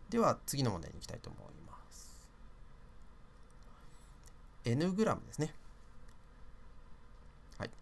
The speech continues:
Nグラムというのは、えー、まあ、任意の文字列を、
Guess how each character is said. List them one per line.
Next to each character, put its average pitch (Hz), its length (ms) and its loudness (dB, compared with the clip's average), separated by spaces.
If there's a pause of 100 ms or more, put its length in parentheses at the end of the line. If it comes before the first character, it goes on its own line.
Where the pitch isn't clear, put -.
(640)
N 156 280 10
グ 254 120 6
ラ 262 140 4
ム 247 160 2
と 233 160 8
い 220 100 10
う 196 120 10
の 90 200 4
は、 113 200 10 (680)
え 98 260 4
ー、 - 20 2
ま 113 100 6
あ、 - 20 6
任 202 280 6
意 117 40 6
の 101 100 4
文 90 160 2
字 120 120 2
列 90 320 0
を、 113 360 2